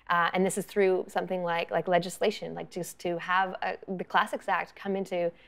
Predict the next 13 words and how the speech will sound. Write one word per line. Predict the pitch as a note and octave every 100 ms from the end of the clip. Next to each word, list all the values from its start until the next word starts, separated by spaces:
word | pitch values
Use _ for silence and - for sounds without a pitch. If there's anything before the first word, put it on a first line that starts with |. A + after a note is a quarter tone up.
| _
play | - G#3 A3+ F3+ E3
in | G3
the | F#3
U | F3+ F3+
S. | F3+ E3 - - -
And | G#3
we | B3
have | A#3
certain | G3+ A3 G3
legislations | F#3 F#3 - F#3 G3 F3
here | -
in | G3+
Canada | - G#3+ G3 E3+ E3+